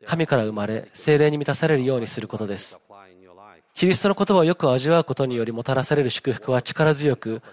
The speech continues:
人生を変えるものです。皆さんの生活に取り入れるようお勧めしたいことが三つあります。一つ目に、キリストの言葉は私たちが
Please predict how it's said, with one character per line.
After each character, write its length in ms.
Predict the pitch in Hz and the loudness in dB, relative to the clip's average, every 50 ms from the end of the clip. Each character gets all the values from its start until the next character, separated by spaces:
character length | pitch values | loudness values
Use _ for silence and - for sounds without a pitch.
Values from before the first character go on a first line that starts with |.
| _ _ | _ _
人 180 | - 151 202 196 | 0 0 2 2
生 220 | - - 143 123 | 2 2 0 0
を 60 | 110 | 0
変 220 | 107 - - 139 143 | -2 0 0 2 2
え 20 | |
る 80 | 147 151 | 2 2
も 100 | 147 151 | 2 0
の 80 | 139 | 0
で 100 | 113 107 98 | 0 -2 -4
す。 200 | - - - - 113 - _ _ _ _ 85 _ _ | -4 -6 -8 -10 -18 -20 _ _ _ _ -20 _ _
皆 200 | - 143 151 151 | 0 4 4 4
さ 140 | 143 - 156 | 4 4 0
ん 60 | 131 | 0
の 80 | 117 113 | 0 -4
生 180 | 113 - 139 135 | -2 -2 -2 0
活 220 | - 135 - - | 0 -2 -2 -2
に 80 | 143 131 | -6 -4
取 220 | - 135 135 143 | -4 -4 -2 -2
り 40 | 147 | 0
入 60 | 160 | 0
れ 60 | 165 | 0
る 100 | 147 135 | 0 0
よ 160 | 131 143 135 | 0 0 2
う 20 | 117 110 | 0 0
お 20 | |
勧 240 | 120 - - - - | -2 -2 -4 -2 -2
め 80 | 151 143 | -2 -2
し 100 | 131 - | -2 0
た 100 | - 151 | 0 0
い 60 | 127 | 0
こ 100 | - 120 | 0 -4
と 80 | 135 135 | -2 -2
が 100 | 123 107 | -2 -4
三 140 | 107 110 | -6 -8
つ 180 | - - - 147 | -10 0 2 2
あ 40 | 135 | 2
り 80 | 131 123 | 4 2
ま 100 | 123 117 | -2 -2
す。 180 | 117 - 104 101 95 95 95 101 107 104 85 _ _ | -4 -6 -8 -12 -20 -20 -20 -20 -20 -20 -20 _ _
一 200 | - - - 147 | -4 0 0 0
つ 100 | - - | 2 2
目 120 | 147 131 | -2 -2
に、 200 | 117 107 104 110 _ _ _ _ _ _ _ _ _ - | -2 -4 -10 -12 _ _ _ _ _ _ _ _ _ -2
キ 80 | 147 | 0
リ 100 | 151 156 | 2 2
ス 80 | 143 - | 2 2
ト 80 | 180 | 2
の 60 | 175 170 | 0 2
言 240 | - 160 - 165 | 0 -2 0 2
葉 100 | 156 151 | 4 4
は 140 | 131 117 110 | 4 4 2
私 260 | 117 120 - 175 170 | 0 0 0 0 0
た 120 | - - 143 | 0 -2 -2
ち 120 | - 117 | -2 -4
が 240 | 104 110 113 113 | -4 -2 -4 -4